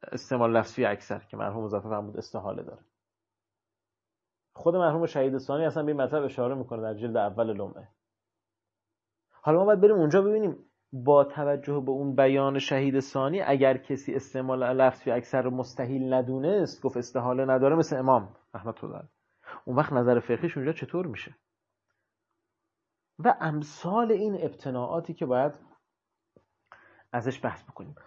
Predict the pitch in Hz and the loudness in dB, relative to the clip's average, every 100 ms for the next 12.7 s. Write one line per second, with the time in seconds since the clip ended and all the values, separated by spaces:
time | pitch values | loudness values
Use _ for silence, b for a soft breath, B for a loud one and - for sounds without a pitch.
0 | b 180 233 - 208 254 269 277 254 240 | b -2 -2 -2 -2 0 0 0 -2 -4
1 | 233 254 233 233 226 214 214 190 - 196 | 0 0 0 -2 -6 -2 -2 -4 -8 -8
2 | 190 175 170 _ _ _ _ _ _ - | -6 -8 -12 _ _ _ _ _ _ -10
3 | - 269 254 - 196 202 185 156 143 143 | -8 -10 -12 -12 -10 -8 -4 -4 -4 -6
4 | 170 170 170 147 127 123 117 110 - 117 | -4 -6 -4 -6 -8 -10 -10 -10 -8 -10
5 | 107 104 101 98 104 95 101 101 98 95 | -10 -10 -10 -8 -8 -8 -14 -14 -14 -16
6 | 82 - 160 185 180 170 b b b b | -20 -12 -6 -4 -4 -6 b b b b
7 | _ - 160 180 202 185 170 135 123 117 | _ -14 -8 -6 -4 -4 -2 0 0 0
8 | 117 131 131 156 160 151 143 131 123 127 | -4 -6 -8 -8 -10 -6 -4 -4 0 0
9 | 123 113 120 120 117 - 123 120 - _ | 0 0 0 0 -2 -6 -8 -8 -10 _
10 | _ _ _ _ _ - 175 165 160 147 | _ _ _ _ _ 0 4 6 4 4
11 | 139 135 - 139 135 143 139 147 196 147 | 4 4 4 2 4 4 4 4 4 2
12 | - 127 113 101 101 - - | -2 -2 -2 -6 -8 -12 -20